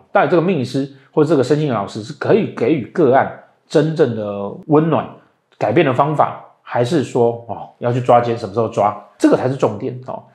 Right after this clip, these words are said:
就你的路线到底适合的是哪一种？原则上呢，谁都可以适合，但当然学习上来讲，哦，哦，有某一些星曜，比如说天机系的、武曲贪狼系的、太阴系的这一卦的人呢，哦，基本上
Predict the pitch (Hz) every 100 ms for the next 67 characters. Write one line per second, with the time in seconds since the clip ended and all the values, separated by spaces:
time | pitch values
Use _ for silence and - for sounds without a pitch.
0 | - 262 160 120 147 214 262 151 - 135
1 | 131 104 - - 104 92 90 107 92 85
2 | 95 123 - - - 180 208 233 151 139
3 | 143 - - - 117 120 143 123 92 -
4 | 110 - 120 117 - 139 127 185 180 -
5 | 147 160 180 214 139 113 123 98 - 95
6 | _ _ _ - 101 147 113 117 170 -
7 | 170 185 196 110 - - - 123 123 147
8 | 135 143 135 120 104 101 - 139 123 -
9 | 127 104 113 135 101 - 123 - 135 139
10 | - 143 87 - _ - 220 120 - 139
11 | 110 101 98 - 101 95 104 104 104 113
12 | - - 185 127 151 120